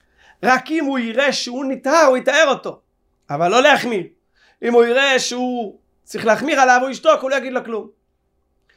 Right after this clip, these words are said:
החכמים אומרים שהוא לא רואה בכלל, לא להקל ולא להחמיר, כיוון שאם הוא יראה, הוא כבר חייב לענות את התשובה. תניא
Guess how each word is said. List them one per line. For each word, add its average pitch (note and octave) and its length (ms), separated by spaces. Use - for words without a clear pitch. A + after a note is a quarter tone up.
החכמים A#3 480
אומרים C#4 280
שהוא A3+ 160
לא B3+ 80
רואה C4 160
בכלל, A3+ 360
לא B3+ 200
להקל B3+ 400
ולא A#3+ 180
להחמיר, A3+ 380
כיוון G3+ 220
שאם A#3 240
הוא D4+ 120
יראה, C4 240
הוא D4 100
כבר A#3 140
חייב B3 200
לענות A3+ 260
את - 120
התשובה. F3 380
תניא D4+ 340